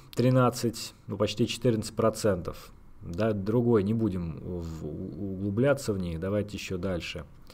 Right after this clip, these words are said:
Еще один. Ам, какой у нас? Bollinger Bands, да? Минус восемь процентов с лишним. Ну, на самом деле, неудивительно. Bollinger Bands это такая штука, что если вы будете по ней торговать, то она вас как раз на самых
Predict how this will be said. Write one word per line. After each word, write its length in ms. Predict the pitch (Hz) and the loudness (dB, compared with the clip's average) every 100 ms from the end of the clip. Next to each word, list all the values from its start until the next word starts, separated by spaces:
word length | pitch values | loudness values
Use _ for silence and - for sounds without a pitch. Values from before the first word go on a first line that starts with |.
| - - - - - - - - | -18 -18 -18 -20 -20 -20 -20 -12
Еще 360 | 95 - 120 | -8 2 4
один. 400 | 110 92 90 76 - - - - - - | 6 4 -4 -6 -10 -20 -20 -20 -18 -10
Ам, 1080 | 85 165 160 80 78 78 78 76 151 76 | -6 -4 -4 -4 -6 -6 -8 -8 -10 -10
какой 340 | - 92 101 82 | -10 -6 -4 -2
у 20 | |
нас? 120 | 80 | -2
Bollinger 520 | 87 143 135 113 120 | 4 6 6 6 4
Bands, 500 | 107 113 101 80 - 87 | 6 4 4 0 -6 -4
да? 320 | 98 123 113 - - - - - - - - - - - - - - - - | -2 -2 -6 -14 -20 -20 -20 -20 -20 -20 -20 -20 -20 -20 -20 -20 -20 -18 -2
Минус 640 | 110 165 196 120 - - - | 4 6 6 4 2 -8 -10
восемь 520 | 101 113 147 143 131 123 | -2 8 8 8 4 6
процентов 520 | 131 131 123 90 85 | 6 6 2 2 -4
с 120 | - | 2
лишним. 420 | 123 - 82 71 - - - - | 2 2 -4 -8 -14 -20 -20 -18
Ну, 160 | 101 113 | -4 0
на 60 | 127 | 2
самом 260 | 139 135 | 4 4
деле, 160 | 127 123 | 4 4
неудивительно. 580 | 127 120 139 165 135 120 | 4 4 4 2 2 0
Bollinger 520 | 107 117 110 104 110 | 4 4 4 2 2
Bands 400 | 123 131 123 - | 4 4 2 -6
это 180 | 98 - | -8 -4
такая 320 | 101 - 98 | -4 -2 -2
штука, 400 | - 120 110 98 | -2 -4 -2 -4
что 460 | - - 90 85 80 - - - - | -4 -4 -4 -4 -8 -16 -20 -20 -12
если 220 | 104 - 104 | -8 -2 0
вы 40 | |
будете 280 | 98 104 - | 0 0 -2
по 100 | 101 | -2
ней 160 | 104 | 0
торговать, 540 | 101 98 101 104 113 110 | -2 -2 0 2 2 0
то 100 | 90 | -2
она 140 | 90 | -2
вас 100 | 87 | -4
как 180 | - 92 | -6 -4
раз 220 | 104 101 95 | -2 -2 -4
на 140 | 92 | -6
самых 460 | - 98 95 - | -4 -4 -4 -8